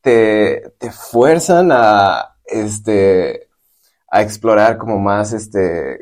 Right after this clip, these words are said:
cosas y hacerte, pues, como consciente de que debes llevar, este, un buen, este, balance.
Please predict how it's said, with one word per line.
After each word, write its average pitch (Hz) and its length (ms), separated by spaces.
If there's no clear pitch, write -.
cosas 135 460
y 101 240
hacerte, 95 480
pues, 92 340
como 87 600
consciente 123 540
de 131 100
que 110 80
debes 107 140
llevar, 101 280
este, - 260
un 98 120
buen, 95 240
este, 95 580
balance. - 440